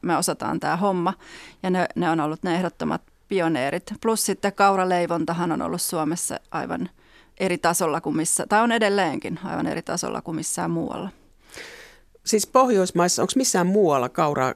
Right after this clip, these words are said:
Speaker 2: kehitetty sillä tavalla kuin Suomessa ja Ruotsissa? Onko se muualla maailmassa ollut tämmönen tutkimuskohde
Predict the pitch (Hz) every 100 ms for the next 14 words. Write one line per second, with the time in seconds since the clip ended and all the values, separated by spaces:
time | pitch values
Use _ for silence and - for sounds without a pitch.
0 | - 165 147 127 - 156 160 139 - 139
1 | 131 - - 147 135 - 127 95 127 82
2 | - - - - 202 196 190 147 120 139
3 | 139 - - - 123 - - 143 135 -
4 | - 156 - 131 - - 156